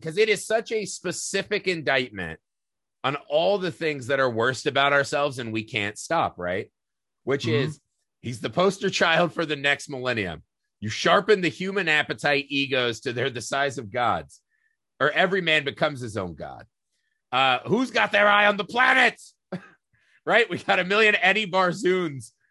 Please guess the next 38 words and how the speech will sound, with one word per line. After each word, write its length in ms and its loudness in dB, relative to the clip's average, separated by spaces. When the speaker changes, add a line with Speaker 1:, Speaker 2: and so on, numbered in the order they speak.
Speaker 1:
ready 300 4
to 100 2
fist 420 0
fuck 300 2
God's 380 0
former 420 -2
<laughs> 0 -
planet, 760 -2
right? 380 0
And 160 0
so 360 6
Speaker 2:
Yeah. 40 -6
Speaker 1:
he 180 -4
just 200 -4
starts 240 0
going 300 2
in, 240 4
and 100 0
it 120 2
is, 280 -2
'cause 200 -8
it's, 360 -12
as 260 4
you're 140 2
watching 540 0
it, 160 -18
and 80 0
as 160 2
you 80 -2
hate 300 -2
that 260 -6
man, 200 -16
and 100 -2
as 160 2
you 80 -6
think, 300 0
"Oh, 220 4
well, 320 -2